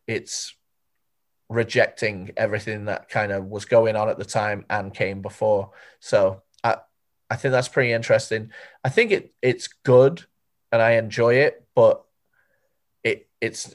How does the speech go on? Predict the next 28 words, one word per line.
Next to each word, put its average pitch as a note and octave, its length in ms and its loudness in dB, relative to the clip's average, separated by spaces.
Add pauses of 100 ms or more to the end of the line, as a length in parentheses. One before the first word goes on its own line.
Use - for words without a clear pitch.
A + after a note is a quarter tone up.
(140)
it's B2 220 -6
not C#3 220 4
the A#2 80 -4
kind A2+ 260 0
of G#2 80 -2
record G2+ 340 -2
to F2+ 220 -2
completely A#2+ 640 -4
blow C3 260 6
you C3+ 200 2
away, C#3+ 400 4 (560)
but - 280 4 (380)
historically C#3+ 1040 2 (500)
it A#2+ 200 -2
is, A#2 340 -2 (100)
uh, F#2+ 340 -4 (260)
an G#2+ 180 -6 (160)
epic A#2+ 400 -2
footprint, F#2 600 -4 (420)
you A2+ 140 -6
know, F#2+ 380 -8
and, F#2+ 400 -6 (840)
um, G2 540 -10 (500)
it, - 240 -10 (480)
it's A#2 220 -8
something A2+ 720 -2 (100)
that G#2 480 -4 (380)
is G2+ 260 -8